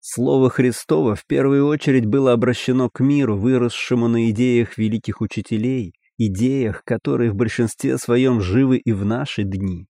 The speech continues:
Понятия о Боге, Вселенной и человеке, о добре и зле, созданные в Греции и Палестине, Китае и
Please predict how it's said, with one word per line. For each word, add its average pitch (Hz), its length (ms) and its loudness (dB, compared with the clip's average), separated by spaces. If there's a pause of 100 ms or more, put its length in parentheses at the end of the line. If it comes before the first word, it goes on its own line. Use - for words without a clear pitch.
(300)
Понятия 147 580 4
о 131 180 2
Боге, 131 480 2
Вселенной 131 720 4
и 107 40 2
человеке, 123 800 2
о 110 60 4
добре 123 360 4
и - 20 4
зле, 123 480 0 (180)
созданные 120 720 4
в 101 60 -2
Греции 110 640 0
и 98 40 0
Палестине, 123 960 -2
Китае 127 600 0
и 107 200 -4